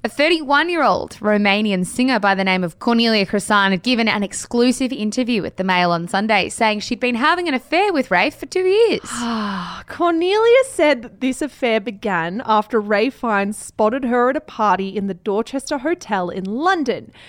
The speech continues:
Speaker 2: She said that Rafe asked her to meet him in one of the hotel rooms where they had sex. Over the following two years, Cornelia says that she met up with Fiennes more than thirty times. According to New York Magazine,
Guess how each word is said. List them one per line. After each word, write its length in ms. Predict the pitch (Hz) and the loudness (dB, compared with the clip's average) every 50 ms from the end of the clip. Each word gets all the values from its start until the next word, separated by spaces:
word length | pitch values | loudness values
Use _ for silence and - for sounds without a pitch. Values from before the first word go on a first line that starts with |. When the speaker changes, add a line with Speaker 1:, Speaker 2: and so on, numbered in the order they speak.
| - - - | -20 -20 -20
Speaker 2:
She 340 | - - - - 392 415 453 640 | -18 -12 -4 0 2 2 2 2
said 400 | - - - 359 294 269 277 - 508 392 | 0 0 0 2 4 4 2 0 0 -2
that 140 | 294 254 - - | -2 -2 0 0
Rafe 300 | 220 226 220 233 - - - | 2 2 2 2 0 -2 0
asked 340 | 208 190 190 262 - - - | 0 2 2 2 0 -4 -6
her 200 | - 240 233 247 | -4 -2 -2 -2
to 140 | - - 233 | -2 -4 -4
meet 280 | 220 208 247 320 302 - | -2 -2 -2 -2 -4 -4
him 240 | 214 233 214 240 269 | -2 -2 -2 -2 -2
in 140 | 240 226 | -2 -2
one 100 | 226 214 220 | -2 -2 -2
of 60 | 202 | -2
the 80 | 214 196 | -4 -8
hotel 480 | - - 320 494 - - 269 214 185 | -4 -2 0 0 0 0 -2 -4 -2
rooms 380 | 180 175 170 185 202 247 - - | -4 -4 -4 -4 -6 -8 -8 -6
where 160 | 240 233 247 | -4 -4 -2
they 160 | 240 269 269 302 | -2 -2 -2 -2
had 240 | 240 269 359 - | -4 -6 -8 -8
sex. 500 | - - - 508 - - - - - - - - - - - - - - | -4 -2 0 0 0 -2 -6 -12 -16 -18 -20 -20 -20 -20 -20 -20 -4 2
Over 180 | - 311 311 330 | 2 4 4 4
the 100 | 330 349 | 2 0
following 360 | 349 370 349 381 381 370 339 - | 2 2 2 2 2 -2 -2 -2
two 140 | 285 320 | -2 -2
years, 420 | 302 269 254 269 269 269 269 254 - | -2 0 -2 -2 -2 -2 -2 -4 -6
Cornelia 720 | - - - - 277 269 269 269 294 339 370 392 381 359 320 | -12 -10 -4 -4 -2 -2 -2 -2 -2 -2 -2 -2 -2 -4 -4
says 300 | - - 302 294 302 - | -2 0 0 0 0 -2
that 140 | 277 254 | -4 -8
she 260 | - - - 277 294 311 | -8 -6 -4 -2 -2 -2
met 160 | 302 294 294 | 0 0 0
up 120 | 294 - | 0 0
with 120 | 285 285 - | -2 -6 -8
Fiennes 560 | - - 254 240 240 233 240 240 247 - - | -4 -2 -2 0 0 -2 -2 -4 -4 -8 -8
more 200 | 208 214 233 233 | -6 -6 -4 -4
than 220 | 214 214 220 226 226 - _ _ - | -4 -4 -4 -6 -6 -10 _ _ 0
thirty 580 | 220 226 233 247 240 - - 247 233 226 - - _ _ | 2 4 4 2 0 -4 -8 -8 -8 -8 -10 -16 _ _
times. 560 | - - 240 233 208 170 - - - - - - - - - - - - _ _ _ | -10 -6 -4 -2 -2 -2 -4 -8 -14 -16 -20 -20 -20 -20 -20 -20 -20 -20 _ _ _
According 440 | 302 294 - - 330 403 466 605 698 | -6 -6 -2 0 2 2 2 2 0
to 160 | - 494 403 | -4 -6 -4
New 100 | 339 320 | -2 0
York 220 | 330 320 311 320 247 | 0 0 0 0 -2
Magazine, 680 | 226 196 202 220 240 226 202 196 185 175 - - | -2 -2 -2 -2 -2 -4 -2 -4 -4 -6 -8 -12